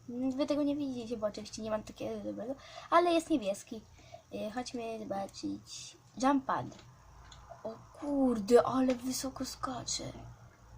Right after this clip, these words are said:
Ty. Teraz weźmy speed. Jo, ale szybko. I hop. Chodźmy pozwiedzać. Co to jest? My, my tego nie przechodziliśmy. Chodźmy pozwiedzać mapę.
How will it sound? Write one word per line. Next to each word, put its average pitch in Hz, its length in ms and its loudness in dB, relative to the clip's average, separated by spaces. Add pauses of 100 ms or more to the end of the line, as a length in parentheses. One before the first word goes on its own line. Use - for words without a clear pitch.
(200)
Ty. - 100 -14 (520)
Teraz 247 180 -2
weźmy 240 340 0
speed. 202 580 0 (1160)
Jo, 302 1400 8
ale 277 260 2
szybko. 254 760 2 (440)
I 320 100 4
hop. 233 600 10 (1500)
Chodźmy 302 380 2
pozwiedzać. 269 440 4
Co - 260 -6
to 220 160 -6
jest? 190 460 -4 (140)
My, 233 300 -4 (160)
my 220 140 -6
tego 262 200 2
nie 359 80 0
przechodziliśmy. 254 880 -4 (360)
Chodźmy 320 280 4
pozwiedzać 247 480 0
mapę. 190 340 -2